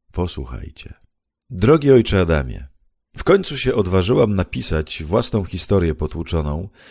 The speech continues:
bo wcześniej nie pozwalał mi na to lęk. Jestem osobą, która całe życie boi się wszystkiego, ale staram się z tym walczyć, stąd moja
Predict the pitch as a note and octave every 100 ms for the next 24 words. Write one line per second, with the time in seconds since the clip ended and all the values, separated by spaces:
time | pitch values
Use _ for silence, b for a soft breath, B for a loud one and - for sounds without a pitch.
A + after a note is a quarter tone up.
0 | B B B B F2 F#2 - C#3 C3 B2
1 | A2+ G#2 F2 G2+ A2+ A2 G2+ A#2+ A2+ F#2+
2 | F2+ F2 F2 E2+ D2 B1 F2 - - -
3 | _ _ _ F#3+ E3+ D3 B2 C3+ F#2+ G2
4 | A2 G2+ F#2+ A#2 A2+ G2+ F#2+ - E2 D2+
5 | F#2+ G2 F2 E2+ - E2 - - D#2 C#2+
6 | C#2 - _ B B B B B B -
7 | F#2+ - D3+ C#3 B2 - G#2 F#2+ F2 D2+
8 | - - - - G#2+ G#2 F#2+ F2+ E2+ E2
9 | E2